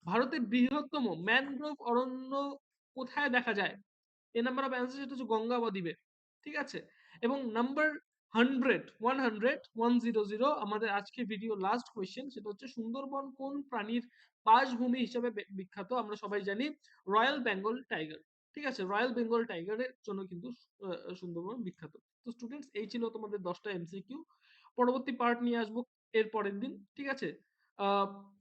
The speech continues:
আমাদের সাথে পরের, পরের সেমিস্টারে অনলাইনে যুক্ত হতে চাইলে অবশ্যই যোগাযোগ করো জ্ঞানজ্যোতি কোচিং সেন্টার। অফিসিয়াল দুটো হেল্পলাইন নাম্বার, সেটা হচ্ছে সেভেন জিরো সেভেন সিক্স থ্রি নাইন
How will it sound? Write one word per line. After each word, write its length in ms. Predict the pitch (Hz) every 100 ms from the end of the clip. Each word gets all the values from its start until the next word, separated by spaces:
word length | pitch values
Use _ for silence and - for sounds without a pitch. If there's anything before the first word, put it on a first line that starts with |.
| -
আমাদের 260 | 214 226 254
সাথে 280 | 262 254
পরের, 320 | 254 233 233 247 247
পরের 160 | 240 247
সেমিস্টারে 380 | 247 247 262
অনলাইনে 380 | 240 208 220 220
যুক্ত 220 | 208 -
হতে 180 | 240 240
চাইলে 260 | 240 233 233
অবশ্যই 320 | 190 - 214
যোগাযোগ 280 | 190 202 208
করো 120 | 214
জ্ঞানজ্যোতি 340 | 185 175 175 185
কোচিং 280 | 185 240
সেন্টার। 320 | 240 247 262 226
অফিসিয়াল 400 | 226 208 226 214
দুটো 180 | 214
হেল্পলাইন 340 | 190 185 196 190
নাম্বার, 260 | 190 226
সেটা 240 | 247 190 196
হচ্ছে 380 | 190 233 214 240 _ _ _ _ -
সেভেন 300 | 226 254 247
জিরো 400 | 262 254 262 254 - _ -
সেভেন 260 | 185 196
সিক্স 340 | 196 247 233 - - _
থ্রি 240 | - 269
নাইন 540 | 262 226 226 233 233